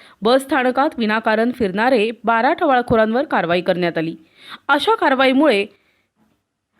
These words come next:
बसनं दररोज शिक्षणासाठी नाशिक शहरात येणाऱ्या मुली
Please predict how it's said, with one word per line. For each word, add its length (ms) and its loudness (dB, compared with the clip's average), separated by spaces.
बसनं 500 2
दररोज 380 4
शिक्षणासाठी 760 -2
नाशिक 440 -2
शहरात 360 0
येणाऱ्या 340 0
मुली 380 -4